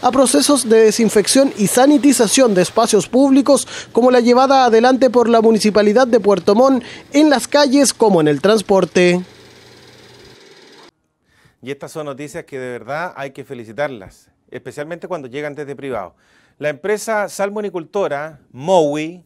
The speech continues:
Speaker 2: así se llama, puso a disposición un laboratorio de biología molecular.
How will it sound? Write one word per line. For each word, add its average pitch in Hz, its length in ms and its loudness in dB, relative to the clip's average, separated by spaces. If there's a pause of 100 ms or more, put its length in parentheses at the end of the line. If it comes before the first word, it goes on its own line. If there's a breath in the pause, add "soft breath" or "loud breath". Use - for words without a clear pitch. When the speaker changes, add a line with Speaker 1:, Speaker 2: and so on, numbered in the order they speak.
Speaker 2:
así 107 220 -18
se 147 160 -16
llama, 135 380 -12 (320)
puso 262 240 -6
a 254 40 0
disposición 214 720 -8
un 180 140 -8
laboratorio 185 640 -6
de 170 500 -10
biología 208 880 -6
molecular. 180 600 -4